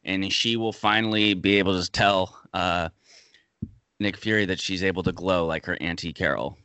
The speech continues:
because that's, that was set up beautifully in Captain Marvel. Um, anything on that, Peter?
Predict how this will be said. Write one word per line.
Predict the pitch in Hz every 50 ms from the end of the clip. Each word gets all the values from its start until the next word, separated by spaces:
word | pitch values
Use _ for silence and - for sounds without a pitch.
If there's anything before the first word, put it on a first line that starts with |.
| - -
because | - - - 78 55 71 - - - - - - _ _ _ _ _ _ _ _ _ _ _ _ _ _ _ _ _ _ _ _ _ _ _ - -
that's, | - - - -
that | - - 78 -
was | 78 -
set | - 95 82
up | 82 76 - - 101 -
beautifully | 95 95 87 82 - 95 90 85
in | 85 82
Captain | 90 85 78 - - 85
Marvel. | 85 85 85 85 82 80 82 - _ - - - - - - - _ -
Um, | - 95 98 95 90 87 80 69 57 - _ _ _ _ _ _ -
anything | - 127 143 147 139 - 156 135 131
on | 123 113 107
that, | 104 101 - - -
Peter? | - 57 - - 80